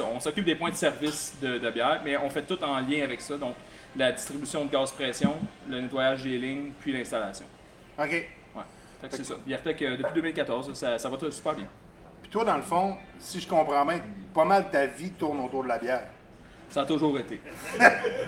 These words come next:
Speaker 1: Mais je bois plus, hein ?
Speaker 2: <laughs> Non, c'est ça.
Speaker 1: Non, non, non,
Speaker 2: Ah,
Speaker 1: c'est
Speaker 2: j'ai
Speaker 1: vrai.
Speaker 2: bien vu ça, ouais.
Speaker 1: Non, non, euh, écoute, ça tourne depuis, oui, oui, depuis, euh, depuis toujours, mais, euh, première association avec Glenn, là, euh, je suis rentré au Bistrot Morgan, au Glenn Morgan, en deux mille huit, deux mille huit, deux mille neuf.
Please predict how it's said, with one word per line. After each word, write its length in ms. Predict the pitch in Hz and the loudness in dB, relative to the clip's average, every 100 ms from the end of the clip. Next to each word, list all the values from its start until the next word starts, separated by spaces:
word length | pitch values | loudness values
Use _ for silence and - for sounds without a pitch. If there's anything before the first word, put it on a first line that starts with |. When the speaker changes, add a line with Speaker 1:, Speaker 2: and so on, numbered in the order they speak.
| - - - - - - | -6 -12 -14 -14 -14 -4
Speaker 1:
Mais 100 | 143 | -2
je 60 | 143 | 2
bois 160 | 170 | 2
plus, 180 | 202 359 | 6 6
hein ? 140 | 202 - - 151 208 - - - | 6 0 -6 -4 -6 -8 -10 6
Speaker 2:
<laughs> 0 | |
Non, 100 | 277 | 6
c'est 840 | - 233 285 226 226 220 190 180 175 | 10 10 10 8 12 12 12 6 6
ça. 140 | 196 190 | 6 6
Speaker 1:
Non, 120 | 139 | 2
non, 120 | 127 | -2
non, 60 | 117 | 4
Speaker 2:
Ah, 100 | 147 165 | 8 8
Speaker 1:
c'est 80 | |
Speaker 2:
j'ai 60 | 165 | 8
Speaker 1:
vrai. 120 | 160 | 6
Speaker 2:
bien 80 | 170 | 4
vu 60 | 185 | 2
ça, 240 | - 185 | 6 10
ouais. 140 | 170 165 | 10 8
Speaker 1:
Non, 120 | 190 | 6
non, 160 | 190 226 | 8 8
euh, 60 | 170 | 8
écoute, 200 | 151 190 | 8 4
ça 120 | 180 143 | 2 0
tourne 140 | 160 | 0
depuis, 180 | 147 143 | -2 0
oui, 100 | 170 147 | 0 0
oui, 40 | 175 - | -2 -6
depuis, 480 | 127 - 143 143 127 | -10 -6 -2 0 0
euh, 60 | 120 | -2
depuis 240 | 117 104 | -4 -4
toujours, 320 | 147 135 165 | -4 0 0
mais, 220 | 240 135 | 2 2
euh, 100 | 135 | 2
première 300 | 131 147 165 | 0 0 4
association 580 | 165 180 151 165 143 165 | 2 2 2 4 2 2
avec 180 | 151 147 | 0 0
Glenn, 260 | 131 127 202 | -2 -2 -2
là, 60 | |
euh, 1200 | 214 180 135 127 120 120 120 117 117 117 117 117 113 | 0 4 4 2 0 2 2 2 2 2 0 0 -4
je 60 | |
suis 340 | - 147 135 135 | -4 0 0 2
rentré 640 | 139 139 - 170 170 165 | 2 2 2 2 4 4
au 180 | 139 131 120 | 2 0 -4
Bistrot 260 | - 151 | -8 -4
Morgan, 320 | 151 127 151 | -2 0 -2
au 60 | 147 | -2
Glenn 160 | 139 143 | -4 -2
Morgan, 380 | 131 123 151 | -2 -2 -4
en 100 | 131 | -4
deux 100 | 120 | -4
mille 200 | 139 127 110 | -4 -4 -4
huit, 160 | 127 190 - - - - - | -4 -4 -8 -20 -20 -20 -12
deux 160 | 127 | -8
mille 140 | 131 143 | -6 -4
huit, 60 | 147 | -4
deux 60 | |
mille 120 | 131 | -4
neuf. 160 | 131 | -4